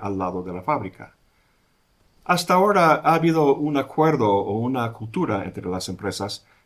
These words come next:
de tratar los desechos internamente para no perjudicar el mundo común en que todos vivimos. Al romper ese acuerdo, la empresa en cuestión externaliza sus costos al público,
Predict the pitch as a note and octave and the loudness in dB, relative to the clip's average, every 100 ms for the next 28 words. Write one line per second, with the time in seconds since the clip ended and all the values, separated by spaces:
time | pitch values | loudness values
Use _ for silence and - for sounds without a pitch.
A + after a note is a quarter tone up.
0 | _ C#3 C3+ C#3+ D3 D3+ G3+ G#3 E3 D3 | _ -6 -4 -2 -2 0 0 0 -2 -2
1 | C#3+ D3+ D#3 D3+ - _ C3 B2+ B2 F#3+ | -2 -4 -2 -4 -6 _ -4 -2 -2 -2
2 | F3 D3 E3 D#3+ - - G#2+ G#2+ G2+ - | -2 -4 -4 -6 -8 -8 -6 -4 -6 -10
3 | _ C#3 E3 E3+ E3 D3 C#3 C3 B2 A2 | _ -4 -2 -4 -4 -2 -2 -2 -2 -2
4 | A#2+ A#2+ A2+ B2 D3+ C3 E3 B2 A2 G#2 | -2 -2 -4 -2 0 0 -2 -6 -8 -8
5 | F#2+ F#2+ F#2 F#2 D#3+ G#2 E2 - - _ | -8 -8 -8 -8 -6 -6 -10 -16 -20 _
6 | _ _ _ _ _ _ _ _ - C3 | _ _ _ _ _ _ _ _ 0 2
7 | B2 C3+ C3+ C3+ A#3+ A3+ E3 D#3 D#3 A#2 | 4 2 0 0 0 0 0 -2 -2 -2
8 | A2 E3 C3+ G2+ G#2+ - _ A2 A#2 A#2 | -2 0 0 -2 -6 -10 _ -2 0 0
9 | D#3 E3 - D3 G#2 G2+ F#2 G3 C#3+ A#2 | -2 -2 0 -2 -2 -6 -6 -4 -4 -4
10 | A#2+ _ _ - B2 - C3+ B2+ B2 F3 | -8 _ _ -6 -6 -4 -2 0 -2 -2
11 | F3 D3 - A2+ A#2+ A2+ - A2+ A#2+ A#2 | -4 -6 -6 -8 -6 -6 -6 -8 -8 -6
12 | A#2 - F#2+ E2+ - | -6 -4 -6 -8 -12